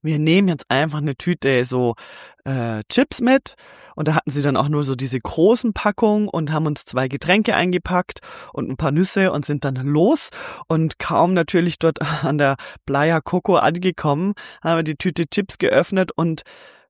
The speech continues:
wie soll man, wie soll es auch anders sein, wenn man total Hunger hat, total schlecht vorbereitet ist, dann auch noch eine Packung Chips mitnimmt, das waren solche Taco-Chips, solche Mais-Chips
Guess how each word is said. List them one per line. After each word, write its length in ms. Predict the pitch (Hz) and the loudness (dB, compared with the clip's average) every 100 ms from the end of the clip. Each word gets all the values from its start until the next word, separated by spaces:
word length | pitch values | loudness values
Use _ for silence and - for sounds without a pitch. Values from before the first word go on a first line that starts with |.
| _ _ _ | _ _ _
wie 180 | 147 165 | -4 -4
soll 240 | 147 165 196 | 4 4 6
man, 180 | 208 170 | 2 0
wie 120 | 180 | 0
soll 200 | 165 180 | 4 4
es 80 | 233 | 4
auch 120 | 202 | 2
anders 320 | - 175 175 | 2 2 2
sein, 280 | - 175 185 | 4 4 4
wenn 100 | 160 | 4
man 220 | 156 151 | 2 0
total 680 | - 165 - 175 170 196 185 | -2 -4 -4 -2 0 2 0
Hunger 320 | 170 175 151 | 0 0 -2
hat, 380 | 120 120 - - _ _ _ _ | -4 -6 -10 -20 _ _ _ _
total 560 | - 175 - 185 190 220 | -8 -6 -4 2 4 4
schlecht 320 | - 196 - | 0 -4 -2
vorbereitet 720 | - 202 160 123 123 - 127 | 0 0 2 0 -2 -4 -4
ist, 360 | 127 196 - - - - - - _ _ _ | -2 -2 -4 -12 -20 -20 -20 -20 _ _ _
dann 200 | 185 175 | 0 2
auch 180 | - 185 | 2 2
noch 120 | 190 | 0
eine 160 | 175 170 | -2 -4
Packung 400 | 180 190 180 165 | -4 -2 -2 -2
Chips 380 | - 262 - - | 0 0 0 0
mitnimmt, 440 | 160 - 147 180 | 0 2 0 0
das 120 | 165 | -4
waren 160 | 151 147 | -2 -2
solche 360 | 151 143 147 127 | 0 0 -2 -4
Taco-Chips, 680 | - 202 170 - 156 151 | -4 -2 -2 0 -2 -2
solche 340 | - 135 - 131 | -2 -2 -2 0
Mais-Chips 840 | 135 175 208 - 143 175 - - | 2 2 0 -2 -2 -2 -6 -12